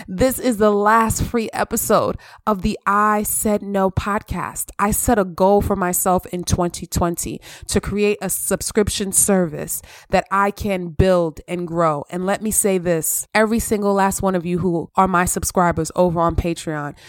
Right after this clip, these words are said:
you have helped transform me. You have helped my self-doubt be pushed to the rear of my memories museum. You have helped me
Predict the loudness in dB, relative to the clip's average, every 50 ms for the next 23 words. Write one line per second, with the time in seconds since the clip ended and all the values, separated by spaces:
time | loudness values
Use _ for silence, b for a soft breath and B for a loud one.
0 | B B B -2 0 2 2 2 2 0 0 2 2 2 2 0 -2 -4 -2 -2
1 | -2 -2 -2 -4 0 2 2 2 2 2 0 -4 -6 -8 -6 -6 -6 -8 -6 -4
2 | -2 0 2 2 0 0 0 2 2 2 2 0 -2 -2 -2 0 -2 -2 -2 -2
3 | -2 -4 -4 _ 0 0 2 2 0 0 -4 B B B B B B B B B
4 | B -4 -2 0 0 0 2 2 2 4 4 2 2 0 0 0 0 2 0 2
5 | 2 2 2 2 2 2 0 -2 -4 -8 -14 _ _ _ _ -6 -4 -2 0 0
6 | 0 0 2 2 2 2 2 2 2 0 0 0 -2 -2 -2 0 0 0 0 0
7 | -2 -4 -8 B B B B B B B -6 -2 0 2 2 2 0 0 0 2
8 | 2 2 2 0 0 0 0 0 0 0 -6 -8 -6 -6 -4 -4 -4 -4 -6 -6
9 | -8